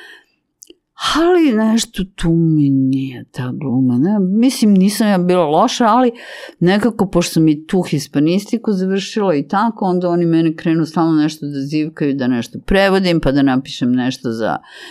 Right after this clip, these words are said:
program, pa Mađeli, ajde, kao, budi ti meni, ono, asistent malo, da mu pišem za program i to, da mu sredim tekst, pa sam mu prevodila nekog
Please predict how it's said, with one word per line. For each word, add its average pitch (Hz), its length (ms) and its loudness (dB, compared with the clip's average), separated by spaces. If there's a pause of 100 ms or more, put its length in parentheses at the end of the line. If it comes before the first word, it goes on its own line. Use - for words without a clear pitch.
(120)
program, 185 720 2
pa 131 200 2
Mađeli, 139 580 2
ajde, 127 420 2
kao, 135 300 0 (380)
budi 135 300 -2
ti 143 160 -2
meni, 123 300 0
ono, 117 220 0
asistent 180 760 -2
malo, 156 480 2
da 123 160 -2
mu 120 180 0 (500)
pišem 165 640 2
za 127 120 -2
program 170 560 0
i 123 140 -4
to, 165 320 4
da 135 100 0
mu 127 120 2
sredim 131 420 0
tekst, 165 520 0
pa 113 100 -4
sam - 180 -6
mu 123 100 -2
prevodila 143 600 0
nekog 135 360 -2